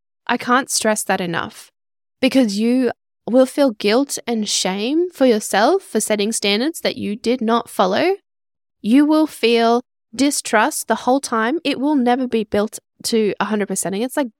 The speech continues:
shattering a vase and expecting it to be fine when you put it back together. The cracks will show. And you, at your age, do not need to put time and effort into somebody that is willing to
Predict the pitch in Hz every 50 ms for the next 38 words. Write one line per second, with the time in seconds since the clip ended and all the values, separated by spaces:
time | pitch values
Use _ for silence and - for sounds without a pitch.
0 | _ - - - - - 240 226 - - 254 240 214 233 220 196 190 202 175 185
1 | 202 196 165 170 202 208 190 180 - - - - 190 196 - - 196 202 196 -
2 | - - 190 190 190 196 - - - 170 165 175 185 170 160 170 170 175 190 -
3 | - 180 165 - - 165 - - - - - 180 170 139 104 - - _ _ _
4 | _ 220 233 - - - 262 262 - - - - - 214 214 220 - - - 180
5 | 170 - 53 - - - _ _ _ _ _ _ _ _ _ _ _ _ _ _
6 | - 220 220 220 254 277 302 311 311 311 - - - 240 233 - 202 220 226 247
7 | 240 - - 185 185 190 185 196 - - - - - _ _ _ _ - - 254
8 | 285 311 330 311 285 277 277 254 - - 202 202 226 233 233 - 202 196 - -
9 | 196 - - - - - 208 214 226 233 247 247 247 240 - _ 233 226 - -
10 | 190 180 - - 190 190 - - 208 214 202 - 220 202 - - 220 233 240 -
11 | 196 175 160 160 190 233 285 - _ _ _ _ _ _ _ _ _ - 226 214
12 | 214 208 202 190 208 214 226 247 269 277 285 285 277 277 - - 254 233 226 220
13 | 220 -